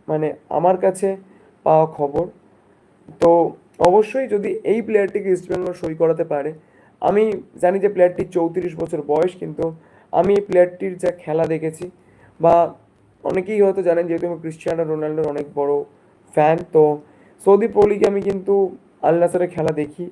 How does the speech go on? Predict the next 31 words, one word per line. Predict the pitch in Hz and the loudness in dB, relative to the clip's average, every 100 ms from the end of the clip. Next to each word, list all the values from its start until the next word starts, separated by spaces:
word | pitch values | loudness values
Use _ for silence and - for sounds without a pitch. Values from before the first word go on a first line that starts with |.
| - | -8
এবং | 147 147 143 _ _ _ - | -6 -6 -10 _ _ _ 6
সৌদি | 214 214 | 6 6
প্রো | 214 220 | 2 2
লিগকে | 226 254 | 2 -2
আমি | 220 | -2
কিন্তু | 220 226 202 | -6 -6 -2
ফলো | 170 185 - | 0 0 -2
করি, | 147 127 | -8 -12
শুধুমাত্র | 147 165 170 170 | -10 -8 -8 -8
ক্রিশ্চিয়ানো | 156 151 170 160 | -12 -10 -8 -6
রোনাল্ডোর | 160 160 160 160 | -6 -6 -6 -6
ফ্যান | 147 151 | -8 -6
বলে | 156 147 | -6 -6
নয়। | 139 147 _ _ - - | -8 -10 _ _ -20 -2
সৌদি | 185 185 202 | 2 4 4
প্রো | 190 | 0
লিগের | 185 190 190 156 | 0 0 0 2
যে | 165 | 2
level | 160 156 165 | 2 2 0
of | 165 | -2
ফুটবল | 147 160 156 | 0 2 2
হয় | 143 147 - _ - - - | 0 -4 -6 _ -20 -20 -6
সত্যিই | 160 160 208 202 | -6 -4 -4 -4
কিন্তু | 202 190 190 | -6 -4 -2
সেটা | 185 165 165 | 0 0 -2
ঈর্ষণীয়। | 160 - 180 175 180 - _ _ _ - | -4 -2 0 -2 -4 -10 _ _ _ 4
তো | 180 | 4
সেই | 175 196 220 | 6 4 2
রকম | 226 240 | -2 -2
একটি | 208 165 208 208 185 - _ _ _ _ | -4 -6 -10 -8 -10 -14 _ _ _ _
মানে | 156 151 | -8 -6